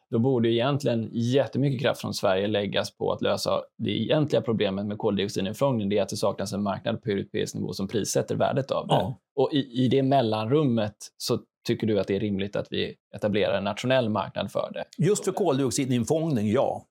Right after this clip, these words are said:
Speaker 2: Eh, och, eh, för koldioxidinfångning och, eh,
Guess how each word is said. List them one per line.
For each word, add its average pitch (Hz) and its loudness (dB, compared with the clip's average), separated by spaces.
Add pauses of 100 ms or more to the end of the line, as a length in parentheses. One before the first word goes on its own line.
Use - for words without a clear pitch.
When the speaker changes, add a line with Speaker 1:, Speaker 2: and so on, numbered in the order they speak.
(140)
Speaker 2:
Eh, 110 -4 (580)
och, 131 -2
eh, 123 2
för 143 -4
koldioxidinfångning 170 0
och, 131 0 (140)
eh, 123 -2